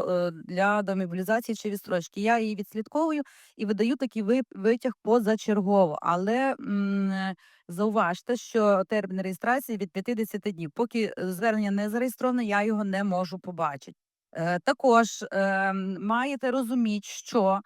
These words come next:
ем, якщо є п-, законне право для оформлення відстрочки, але ви не скористалися цим правом, тому що там витяг потрібно оновлювати кожних три місяці, завжди беріть до уваги ось цих п'ять-десять днів.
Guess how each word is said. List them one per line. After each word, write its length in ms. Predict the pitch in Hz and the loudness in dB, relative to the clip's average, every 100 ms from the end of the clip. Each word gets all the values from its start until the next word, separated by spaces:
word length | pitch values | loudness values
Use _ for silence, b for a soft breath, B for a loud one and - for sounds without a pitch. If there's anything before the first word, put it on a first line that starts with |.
| b b b - | b b b -6
ем, 680 | 196 190 190 190 190 190 180 _ _ _ _ _ _ _ _ - | -2 0 0 0 -2 -4 -8 _ _ _ _ _ _ _ _ -10
якщо 800 | 185 202 - - 277 277 269 - 196 | -8 -8 -10 -4 4 6 6 4 -4
є 260 | 190 262 240 | -2 -2 -2
п-, 80 | 214 | -4
законне 420 | 202 240 262 240 | -6 -2 0 0
право 400 | 214 233 226 202 | 0 4 4 4
для 140 | 190 196 | 2 0
оформлення 480 | 180 226 254 240 | 0 -2 0 -2
відстрочки, 680 | 214 214 - 196 160 - - - | -4 -8 -2 -2 -2 -6 -18 -8
але 160 | 165 | -2
ви 100 | 208 | 2
не 120 | 294 311 | 2 0
скористалися 840 | - 330 349 - 262 240 226 196 | 0 -2 0 4 4 4 -2 -10
цим 220 | - 190 | -10 -6
правом, 300 | 190 180 165 | 0 0 0
тому 200 | 190 233 | -2 -4
що 120 | - | -2
там 200 | 226 220 | -2 -2
витяг 260 | 214 277 285 - | -2 -4 -6 -4
потрібно 480 | 214 226 220 202 - | -4 -2 -2 -2 0
оновлювати 400 | 202 254 254 196 | 2 2 0 -2
кожних 340 | 220 214 233 | -2 -2 -2
три 140 | - 226 | -2 0
місяці, 480 | 226 - 170 170 b b b - | 0 -2 -10 -12 b b b -2
завжди 340 | 214 202 262 | 0 2 -2
беріть 280 | 240 262 226 | -2 -2 0
до 120 | 233 | 2
уваги 420 | 226 214 226 240 | 4 6 6 4
ось 140 | 202 202 | 2 0
цих 160 | 233 220 | -6 -4
п'ять-десять 640 | 208 208 196 202 - 196 175 | -2 -2 -2 -4 -4 -8 -2
днів. 280 | 208 165 | 0 0